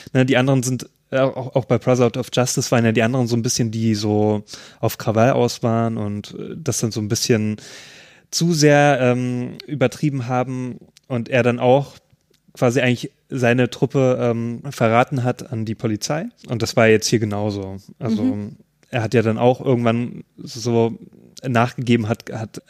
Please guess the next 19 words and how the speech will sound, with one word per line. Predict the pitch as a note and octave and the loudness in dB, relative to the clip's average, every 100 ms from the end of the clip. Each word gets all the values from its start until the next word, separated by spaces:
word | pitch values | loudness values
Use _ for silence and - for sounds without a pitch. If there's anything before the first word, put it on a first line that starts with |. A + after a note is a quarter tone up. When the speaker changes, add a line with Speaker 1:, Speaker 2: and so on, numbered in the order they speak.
| - | -8
Speaker 1:
auch | B2+ - | -8 -8
das | A#2+ - | -6 -2
reflektiert | C3 B2+ - - C3+ C3 - | 0 0 -2 2 4 4 2
und, | A#2 A2 G#2+ - | -2 -2 -4 -4
ähm, | A2+ G#2+ G#2 G#2 G2+ | -4 -2 -4 -6 -4
ja, | G#2+ G2+ - _ - | -4 -4 -8 _ -10
konnte | - A2+ | -4 -2
dann | A2 A2 | 0 0
auch, | G3 A#2+ C3 B2+ | -2 -4 -6 -6
auch | A2 | -6
nicht | A#2 - | -6 -4
mehr | G#2 | -4
mit | G2+ G#2+ | -4 -8
diesem, | G#2+ G2+ G2+ G#2 | -10 -8 -8 -10
mit | G2+ | -10
diesem | G#2+ | -8
Geheimnis | G2+ G2 G#2 G2+ - | -8 -6 -6 -8 -6
leben. | G#2+ G#2 F#2+ - - - | -6 -6 -10 -16 -18 -10
Speaker 2:
Mhm. | G#3+ G#3+ G#3 A3+ | -4 -4 -4 -8